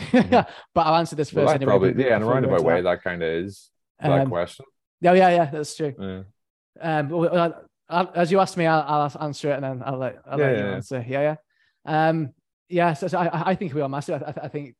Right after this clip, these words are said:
Speaker 2: especially as th-, this country, especially the U K, and the obesity pandemic that we're in, and how much fitness and exercise and how important it is that we should be doing more of that.
Speaker 1: Mm-hmm.
Speaker 2: Um, it's really not appreciated for the, for the work we do. And I, I'm not sure that's because of the way that we're paid, because we're not ha-,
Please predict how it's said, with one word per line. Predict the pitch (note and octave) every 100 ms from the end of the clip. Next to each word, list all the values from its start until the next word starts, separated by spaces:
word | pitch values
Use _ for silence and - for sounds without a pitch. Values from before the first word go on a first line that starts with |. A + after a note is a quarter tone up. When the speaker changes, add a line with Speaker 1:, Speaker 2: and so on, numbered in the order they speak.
| _
Speaker 2:
especially | C#3 F#3 F3 - D3+
as | C3+ A#2 _ _ _ _ _
th-, | C#3+ -
this | D3+ D3+
country, | E3 C#3
especially | B2+ C3 C#3
the | A#2+ B2+
U | B2
K, | C#3+ C3+ B2
and | C3 B2 A2 _
the | B2+ B2 _
obesity | C3+ D3 C#3
pandemic | C#3 C#3+ C3 B2+
that | A#2
we're | C3+
in, | C3 B2 A2+
and | C3+
how | B2+
much | C3 B2 - - _ _ _ _
fitness | _ C#3 B2+ C3
and | C3+
exercise | C3 - C3 C3+ B2+ B2+
and | B2
how | C3+
important | C3+ - C#3 A#2+ A#2+
it |
is | C3
that | B2+ A#2 _ C3
we | C3
should | - B2
be | B2+
doing | C#3 C3 C3 A2+ _ _ _ _
more | C#3+ C#3
of | C#3+
that. | C#3 A2 A2 _ _ _ F#2+
Speaker 1:
Mm-hmm. | F#2+
Speaker 2:
Um, | B2+ B2+ B2+ B2+ A#2+ B2+ _ _ _
it's | C#3
really | C#3 D3
not | C3+
appreciated | B2+ C#3 C#3 A#2+
for | C3+
the, | B2 A#2+
for | A2+
the | C3
work | B2+ A2+
we | B2
do. | E3 D#3 C3
And | C3+
I, | C3+
I'm | C#3
not | D3 C#3
sure | D3+ C3+
that's | C3 C3
because | - C#3+ B2
of |
the | C3+
way | C3 C3
that | A#2+
we're | A#2
paid, | - E3 F3
because | C#3
we're | C3
not | C3+ A#2+
ha-, | C3+